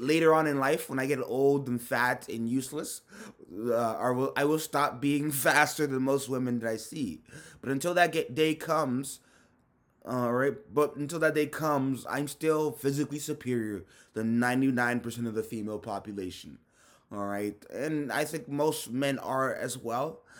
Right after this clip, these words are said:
So if you're, if you're willing to play sports with women, knowing there is a bio-, biological reason for why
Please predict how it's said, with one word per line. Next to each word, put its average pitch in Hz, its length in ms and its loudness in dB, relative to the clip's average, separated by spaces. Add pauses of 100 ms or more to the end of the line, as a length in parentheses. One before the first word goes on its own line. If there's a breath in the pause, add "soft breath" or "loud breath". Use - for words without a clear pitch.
(140 loud breath)
So - 180 2
if 135 200 2
you're, 170 220 4
if 139 180 2
you're 160 140 4
willing 156 280 6
to 147 120 -2
play 143 240 0
sports 135 420 -2
with 120 220 -4
women, 127 460 0 (240 loud breath)
knowing 160 500 4
there 131 160 2
is 131 220 0
a 127 80 2
bio-, 143 520 2
biological 160 720 2
reason 127 440 -2
for 123 120 -2
why 113 540 2